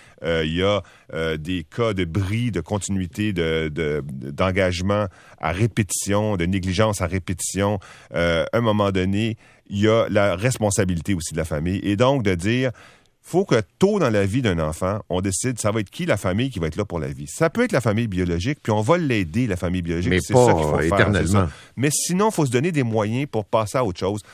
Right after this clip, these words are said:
Speaker 1: Et le passer à autre chose, les moyens sont nombreux, comme par exemple la tutelle ou l'adoption s-, la simplifiée. L'adoption simplifiée, ça n'existe pas dans le Code civil. C'est de dire, on va pas attendre de, euh, ré-, de, euh,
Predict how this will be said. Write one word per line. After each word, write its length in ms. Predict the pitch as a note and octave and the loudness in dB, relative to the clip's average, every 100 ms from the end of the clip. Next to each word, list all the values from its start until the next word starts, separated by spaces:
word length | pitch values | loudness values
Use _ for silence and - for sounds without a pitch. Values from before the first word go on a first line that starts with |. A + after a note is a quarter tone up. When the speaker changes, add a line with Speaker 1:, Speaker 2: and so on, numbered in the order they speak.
| - - | -20 -4
Speaker 1:
Et 100 | E3 | 0
le 80 | E3+ | 2
passer 260 | - C3+ | 2 2
à 60 | F3+ | 0
autre 100 | D3 | 0
chose, 160 | F3+ C3+ | -2 0
les 80 | |
moyens 280 | B2 B2 F#3 | -2 -2 -2
sont 200 | C3 G#2 | 0 0
nombreux, 460 | F2+ A2 A#2 D#2+ F2+ | 0 0 0 -2 -4
comme 240 | - D3+ | -4 -4
par 140 | B2+ G#2 | -2 -2
exemple 320 | G2+ B2+ G2+ | -2 -2 -2
la 80 | G2 | -4
tutelle 460 | - - A#2 B2+ A#2+ - - - | -6 -4 -4 -4 -8 -16 -20 -4
ou 120 | A#2+ | 2
l'adoption 440 | A#2 G#2+ G2 B2+ | 4 4 2 0
s-, 180 | B2 - | -2 -2
la 140 | F#2 G#2 | -2 -2
simplifiée. 500 | - A2+ F#2 - A#2+ | -2 -4 -4 -4 0
L'adoption 360 | C3 B2+ F3 | 0 0 -2
simplifiée, 320 | E3 A#2 - | -2 -2 -4
ça 120 | D#3 G2 | -2 0
n'existe 520 | A2+ D3+ A#2+ C3 F#2+ | 0 -2 -2 -4 -4
pas 120 | B2+ | -2
dans 100 | A#2 | -4
le 60 | E2+ | -2
Code 220 | F#2+ F2+ | -4 -6
civil. 380 | E2+ D2+ G#2 C#3+ - | -8 -6 -6 -8 -16
C'est 140 | - A#2 | -6 -2
de 140 | A2 | 0
dire, 340 | G2+ B2 E3 D#3+ - - | 0 -2 -2 -4 -10 -4
on 60 | |
va 140 | F#2+ A2+ | 0 2
pas 160 | F3+ | 2
attendre 420 | D3 D#3 D#3+ D3+ A2 - - | 2 0 0 -2 -6 -14 -4
de, 300 | A2 C#3 D3 - _ - | 0 0 0 -8 _ -2
euh, 200 | F#2 F2 | 0 0
ré-, 340 | F#2 B2+ B2+ | -2 -4 -4
de, 220 | G2+ G2+ G2 - | -2 -2 -2 -6
euh, 120 | - | -10